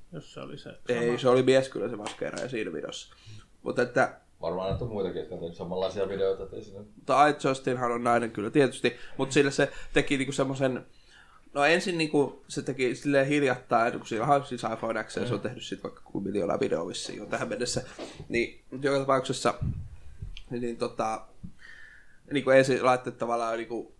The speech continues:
Speaker 2: siis, niinku muokkasi siis kasvoja, eli periaatteessa
Speaker 3: Mm.
Speaker 2: ei se
Speaker 3: Varjostusta
Speaker 2: ihan
Speaker 3: ja
Speaker 2: tämmösiä
Speaker 3: varaa.
Speaker 2: ihan pieniä, vaikka just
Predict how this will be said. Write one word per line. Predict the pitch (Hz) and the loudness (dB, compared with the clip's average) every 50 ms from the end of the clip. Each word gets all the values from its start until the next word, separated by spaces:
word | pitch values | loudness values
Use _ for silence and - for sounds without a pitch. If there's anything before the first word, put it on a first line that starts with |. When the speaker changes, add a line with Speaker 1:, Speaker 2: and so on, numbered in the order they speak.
| - - 139 | -12 -12 -10
Speaker 2:
siis, | - - 120 117 - - - - - 110 120 - - - - - - - - - - - - _ - _ _ _ - - - - _ - - - - - _ - - - - _ - - - - - - | -6 -4 -4 -6 -6 -10 -16 -14 -14 -12 -12 -12 -12 -14 -16 -16 -18 -20 -20 -20 -20 -20 -20 _ -20 _ _ _ -20 -20 -20 -20 _ -20 -20 -20 -20 -20 _ -20 -20 -20 -20 _ -20 -20 -20 -18 -6 -4
niinku | 131 127 135 | -2 -2 0
muokkasi | 139 147 - - - 185 - | 0 -2 -2 2 2 0 2
siis | 180 151 - | 2 -2 0
kasvoja, | - 135 123 - - - - 113 117 113 | 2 2 2 2 0 -4 -2 -2 -2 -2
eli | 120 117 | -4 -4
periaatteessa | - - - 147 160 165 - 156 151 - - 143 - - | -4 -2 0 0 0 2 4 4 4 4 2 -4 -6 -6
Speaker 3:
Mm. | 104 104 104 - - - - - - | -14 -14 -14 -14 -18 -20 -20 -8 2
Speaker 2:
ei | 110 120 123 | 4 6 6
se | 110 | 6
Speaker 3:
Varjostusta | 107 107 107 104 - - 104 156 | 4 4 2 0 0 0 2 4
Speaker 2:
ihan | 156 156 156 | 6 8 8
Speaker 3:
ja | 156 | 6
Speaker 2:
tämmösiä | 156 151 - 151 - 156 | 6 4 4 6 6 6
Speaker 3:
varaa. | 151 151 | 6 6
Speaker 2:
ihan | 147 143 | 4 4
pieniä, | - - 160 151 139 135 135 127 | 4 6 6 8 8 6 4 2
vaikka | 131 131 - 127 123 - - - | 0 0 -2 -4 -4 -4 -10 -10
just | - 120 113 - - - | -6 -6 -6 -6 -8 -18